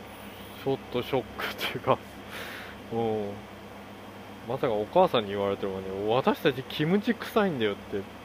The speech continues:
マジで目で言ってたからね。うん。そうやな。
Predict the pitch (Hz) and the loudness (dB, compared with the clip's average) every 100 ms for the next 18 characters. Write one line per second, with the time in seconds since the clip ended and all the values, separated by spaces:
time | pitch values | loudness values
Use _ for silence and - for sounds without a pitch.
0 | 120 113 139 175 151 120 104 107 101 98 | -10 0 2 2 2 0 2 0 0 -4
1 | - 101 98 95 95 98 98 101 104 101 | -4 -4 -2 -4 -4 -4 -6 -8 -10 -10
2 | 98 95 - - - - - - - - | -10 -12 -12 -14 -14 -14 -14 -14 -14 -14
3 | - - - - - - - - - - | -14 -14 -14 -14 -14 -14 -14 -14 -14 -14
4 | - - - 110 101 98 104 113 110 101 | -14 -14 -12 -8 -4 -4 -2 -2 0 -2